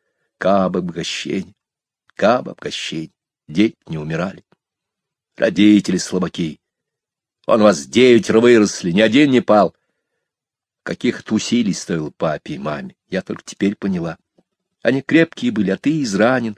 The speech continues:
и я тоже вроде бы как контуженный. Спи, и ты успокойся и спи,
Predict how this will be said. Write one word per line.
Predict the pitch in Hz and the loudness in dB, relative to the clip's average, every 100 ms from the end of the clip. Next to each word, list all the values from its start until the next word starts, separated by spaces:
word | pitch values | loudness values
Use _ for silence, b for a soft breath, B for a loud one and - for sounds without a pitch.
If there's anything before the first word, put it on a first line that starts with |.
| _ | _
и | 87 | -4
я | 101 | -2
тоже | 117 123 113 | -2 -2 -2
вроде | 110 113 | -4 -4
бы | 98 | -4
как | 117 - _ | -8 -8 _
контуженный. | 117 92 - 117 - 92 - | -6 -4 -4 -2 -4 -8 -10
Спи, | - - 147 147 _ _ _ _ _ _ _ - | -6 -2 -2 -4 _ _ _ _ _ _ _ -8
и | 95 | -6
ты | - 87 71 - | -2 -2 -4 -10
успокойся | - - - - - 80 | -12 -10 -8 -8 -8 -10
и | |
спи, | - - - - | -10 -12 -14 -16